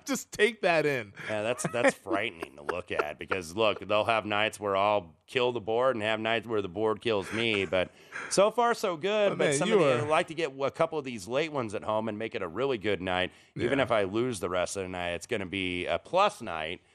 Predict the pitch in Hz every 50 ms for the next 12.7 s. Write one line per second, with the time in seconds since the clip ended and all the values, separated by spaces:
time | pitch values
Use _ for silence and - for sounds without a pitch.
0 | _ _ _ _ - 123 120 92 87 101 104 104 113 107 110 117 107 107 92 92
1 | 110 113 113 120 127 135 131 - 135 135 127 127 123 85 82 - 107 95 87 82
2 | 85 85 - 101 101 104 101 98 - - _ _ - 98 110 127 117 113 110 107
3 | - - - 110 95 92 - 107 92 - 92 87 90 87 87 76 71 82 78 76
4 | 78 80 90 92 87 90 90 90 85 82 82 85 85 80 - 90 87 85 82 80
5 | - - 80 78 76 73 73 73 - _ 78 80 71 - - - 87 87 87 80
6 | 73 - 73 62 65 - - 69 64 64 64 62 62 60 71 73 69 67 - -
7 | 101 87 69 71 73 69 69 73 71 - - 90 92 82 71 65 - - 64 62
8 | 62 64 60 60 60 60 53 50 50 - _ _ _ - 78 87 95 95 92 101
9 | 101 92 87 107 110 107 107 104 98 95 92 - - 160 156 151 120 104 98 127
10 | 143 143 135 120 117 120 135 123 113 113 110 107 104 120 107 107 147 156 139 120
11 | 107 127 131 127 123 139 127 123 113 - 135 135 131 117 120 113 104 - 123 120
12 | 120 117 - - 123 120 113 113 104 120 120 120 117 113